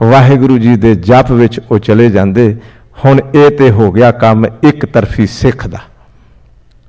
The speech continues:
ਵੀ ਵਾਹਿਗੁਰੂ ਜੀ ਦੇ ਨਾਲ ਸ਼ਰਧਾ ਲੱਗ ਗਈ, ਪ੍ਰੇਮ ਜੁੜ ਗਿਆ, ਇੱਕ ਤਿਲ ਭਰ ਵੀ ਰਹਿ ਨਹੀਂ ਸਕਦੇ। ਅੰਦਰ ਬਾਹਰ ਵਾਹਿਗੁਰੂ,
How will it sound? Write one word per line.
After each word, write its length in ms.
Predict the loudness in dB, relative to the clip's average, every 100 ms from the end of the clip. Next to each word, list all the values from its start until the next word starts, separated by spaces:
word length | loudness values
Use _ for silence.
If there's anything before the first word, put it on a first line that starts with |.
| -20 _ _ _ -6
ਵੀ 120 | 0 2
ਵਾਹਿਗੁਰੂ 420 | 2 2 0 -2
ਜੀ 160 | -2
ਦੇ 120 | -2 0
ਨਾਲ 260 | 2 0
ਸ਼ਰਧਾ 440 | 0 0 2 2 2
ਲੱਗ 180 | 2
ਗਈ, 360 | 0 -2 0 -2
ਪ੍ਰੇਮ 420 | 0 2 4 2
ਜੁੜ 240 | 2 0 0
ਗਿਆ, 380 | 0 2 2 2
ਇੱਕ 320 | -2 -2 -6 -8 -4
ਤਿਲ 260 | 2 2 2
ਭਰ 340 | 0 0 2
ਵੀ 300 | 2 2 2 0 -12 -2
ਰਹਿ 340 | 2 4 4 4
ਨਹੀਂ 160 | 2
ਸਕਦੇ। 540 | 2 0 0 2 2 2 -6 -2 2
ਅੰਦਰ 280 | 4 2 2
ਬਾਹਰ 520 | 2 2 2 2 0 -6 -6
ਵਾਹਿਗੁਰੂ, 720 | 0 2 2 2 0 0 -2